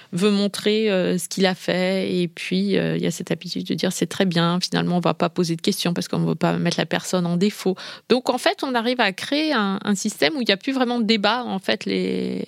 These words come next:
les, les, les avis sont pas vraiment, euh, partagés, enfin, mis sur la table. Et donc, en fait, on perd des opportunités de, de créer de la valeur.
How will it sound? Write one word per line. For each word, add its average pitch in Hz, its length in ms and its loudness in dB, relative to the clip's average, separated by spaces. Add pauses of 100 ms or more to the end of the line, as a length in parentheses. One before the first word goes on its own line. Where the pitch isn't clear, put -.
(100)
les, 190 340 2
les, 185 340 0
les 190 260 2
avis 214 140 2
sont - 220 -4
pas 214 140 2
vraiment, 226 540 0
euh, 185 280 0
partagés, 202 680 0 (500)
enfin, 175 300 0
mis 196 120 2
sur 208 160 2
la 190 140 2
table. 233 420 0 (460)
Et - 160 0
donc, 240 180 0
en 233 60 2
fait, 254 160 -2
on 226 100 -2
perd 240 200 0
des 233 160 2
opportunités 202 680 -2
de, 196 340 2
de 196 140 2
créer 208 240 0
de 196 60 0
la 196 80 4
valeur. 190 320 0